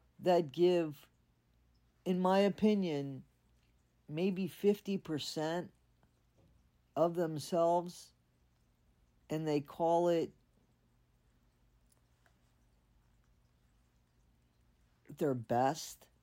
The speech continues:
or they think, or they're trying to convince somebody that that's their best, I'm beginning to think that that's really their best,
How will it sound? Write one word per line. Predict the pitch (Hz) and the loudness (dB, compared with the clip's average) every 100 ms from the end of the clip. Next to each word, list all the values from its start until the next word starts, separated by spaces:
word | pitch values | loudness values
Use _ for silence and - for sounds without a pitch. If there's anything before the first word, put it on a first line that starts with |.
| _ _ _ _ _ - | _ _ _ _ _ 0
or | 147 | 2
they | 131 127 117 - | 2 0 -2 -6
think, | 156 156 175 - | -4 -2 -4 -4
or | 127 | -2
they're | 127 120 | 0 -2
trying | - 165 151 160 | -2 -2 0 -2
to | 151 | -8
convince | 117 120 120 143 156 | -6 -6 -4 -6 -6
somebody | - 165 151 147 151 156 | -8 -6 -4 -2 0 0
that | 139 113 | 0 2
that's | 147 143 - | 2 2 -2
their | 147 123 | -4 -4
best, | 113 127 147 - - _ _ _ - | 2 2 2 -2 -20 _ _ _ -8
I'm | 147 | -4
beginning | 156 156 175 170 165 | 0 2 0 0 -4
to | 180 | -6
think | 156 175 160 | -4 -4 -6
that | 156 143 | -4 -2
that's | 151 139 - | 0 -2 -4
really | 147 139 135 | -4 -2 -2
their | 127 120 | -4 -4
best, | 110 104 98 - | -4 -4 -4 -12